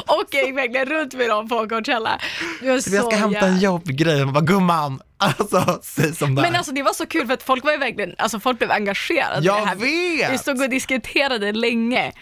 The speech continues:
Speaker 2: Så kul.
Speaker 1: Ja, fan, folk i U S A, det får jag ge dem, det är så jävla roligt.
Speaker 2: Alla var så, um, på, i det här inslaget, eller generellt om man kollar typ hashtaggen
Speaker 1: Mm.
Speaker 2: Coachella,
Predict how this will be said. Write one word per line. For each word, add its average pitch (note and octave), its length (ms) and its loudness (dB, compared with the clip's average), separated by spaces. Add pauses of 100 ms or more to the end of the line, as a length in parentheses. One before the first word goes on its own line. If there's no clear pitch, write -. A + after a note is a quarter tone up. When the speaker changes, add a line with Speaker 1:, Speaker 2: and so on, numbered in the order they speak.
Speaker 2:
Så A#2 140 -4
kul. - 240 -12 (240)
Speaker 1:
Ja, F#3 300 0 (480)
fan, F3+ 300 -2 (320)
folk A3 240 2
i G#3+ 40 4
U F#3 100 2
S G3 140 -2
A, D#3+ 220 2 (120)
det G#3+ 120 2
får G#3 120 2
jag G3 100 2
ge F#3+ 180 0
dem, F3 160 -2
det F#3 80 0
är G3 120 0
så G3 100 -4
jävla F3+ 540 -2
roligt. F#3 560 -2
Speaker 2:
Alla F#3 300 2
var C#4 120 0
så, A#2 580 -2 (240)
um, A2+ 260 -10
på, - 160 -4 (200)
i D3+ 100 2
det C#3 60 4
här A#2 60 4
inslaget, B2+ 400 2
eller B2+ 160 2
generellt E3 220 4
om D3 60 2
man B2 100 4
kollar B2+ 180 2
typ A#2+ 120 -2
hashtaggen C3 420 2
Speaker 1:
Mm. - 60 0
Speaker 2:
Coachella, A2+ 560 0